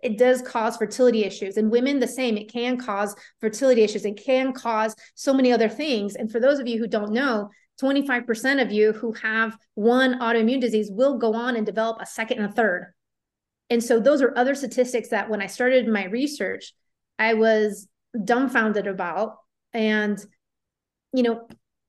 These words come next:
even just the sheer fact that my hairstylist had diagnosed me, I'm wondering how many other people in the world are diagnosed by their hairstylist,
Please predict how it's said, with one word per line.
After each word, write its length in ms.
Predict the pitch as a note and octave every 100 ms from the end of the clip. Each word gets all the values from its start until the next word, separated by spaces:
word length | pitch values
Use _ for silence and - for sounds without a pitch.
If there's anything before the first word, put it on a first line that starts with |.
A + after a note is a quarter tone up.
| _
even 260 | C#4+ D4+ D#4+
just 180 | D4 A3
the 60 |
sheer 340 | A3 - C4 B3
fact 360 | B3 A3 A3
that 100 | -
my 140 | G#3+ G#3
hairstylist 640 | B3 B3+ B3+ A3 G#3+ A3
had 180 | G#3+ F#3+
diagnosed 640 | G#3+ A3 G#3 A#3 E4 -
me, 180 | G#3 G#3
I'm 140 | G#3+ G#3+
wondering 380 | B3 B3 G#3+
how 240 | G#3 C4 D#4
many 240 | F4+ F4
other 160 | C4+ C#4
people 400 | - C4+ - A3
in 60 | B3
the 80 |
world 360 | C4+ A3 G#3+ G#3+
are 100 | A3
diagnosed 520 | G#3 A3 A#3 A3+ A#3
by 120 | A3 G#3
their 120 | G3
hairstylist, 760 | G3+ A3 - F#3 F#3 G3+ -